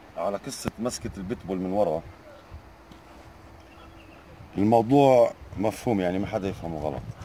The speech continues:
إنه أنا بحكي عن البيتبول مجرب. في حال بيتبول مهاجم واحد وأنت أجيت، فيش معك إشي بإيدك. ممكن يكون معك إشي تقتله، ممكن يكون معك إشي تضربه موس، أنت حر.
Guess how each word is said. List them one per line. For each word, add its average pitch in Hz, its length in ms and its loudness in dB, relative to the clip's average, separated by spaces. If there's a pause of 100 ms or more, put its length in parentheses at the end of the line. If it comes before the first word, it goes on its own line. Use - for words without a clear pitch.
(100)
إنه 104 340 0 (1040)
أنا 120 120 8
بحكي 147 300 6
عن 131 140 6
البيتبول 110 440 -2 (280)
مجرب. 85 420 -2 (880)
في 135 160 -2
حال 147 500 8 (1300)
بيتبول 131 440 -2
مهاجم 120 400 0
واحد 98 340 0 (200)
وأنت 131 280 -4
أجيت، 131 460 2 (420)
فيش 165 220 -6
معك 143 280 4
إشي 107 220 -6
بإيدك. 80 360 -8 (840)
ممكن 156 360 2
يكون 151 260 2
معك 139 240 6
إشي 127 180 -6
تقتله، 123 600 0
ممكن 113 340 -2
يكون 117 220 -4
معك 110 200 2
إشي 113 180 -10
تضربه 110 380 -6
موس، 127 280 -2
أنت 107 180 -6
حر. 92 220 -6